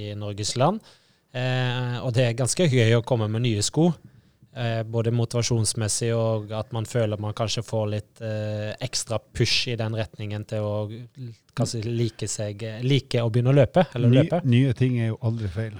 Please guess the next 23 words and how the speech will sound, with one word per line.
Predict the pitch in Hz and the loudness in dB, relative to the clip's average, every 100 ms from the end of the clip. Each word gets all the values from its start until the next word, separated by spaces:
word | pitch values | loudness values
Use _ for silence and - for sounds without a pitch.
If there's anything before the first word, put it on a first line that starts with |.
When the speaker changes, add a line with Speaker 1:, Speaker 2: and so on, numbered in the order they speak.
| - | -10
Speaker 1:
Nei, | 127 104 - | -4 -4 0
og | 151 | 2
så | 165 | 4
er | 131 | 6
det | 123 | 6
jo | 143 | 6
en | 135 | 4
enorm | 131 135 123 120 147 | 0 0 2 2 2
utvikling | 113 - 107 - 117 | -2 -2 -6 -4 -4
hva | 113 | -4
kommer | - 104 101 | -4 -6 -6
til | 113 | -8
skotøy. | - 101 - 123 | -8 -10 -4 -2
Eh, | 120 117 110 107 104 107 107 107 104 113 _ _ | -2 -4 -4 -4 -6 -6 -6 -8 -12 -20 _ _
kall | - 107 | -8 -6
det | 104 110 104 107 | -6 -6 -4 -6
hjelpemiddel | 107 117 117 - 110 104 98 107 107 | -4 0 0 -2 -14 -14 -12 -12 -12
med | 107 101 | -12 -8
både | 110 107 | -6 -6
karbonplate | - 113 107 101 98 - 98 98 - 107 | -4 -4 -4 -10 -14 -14 -10 -10 -12 -12
og | 107 113 | -10 -8
underlag | 107 101 95 98 98 | -8 -8 -10 -10 -8
og, | 107 107 | -6 -6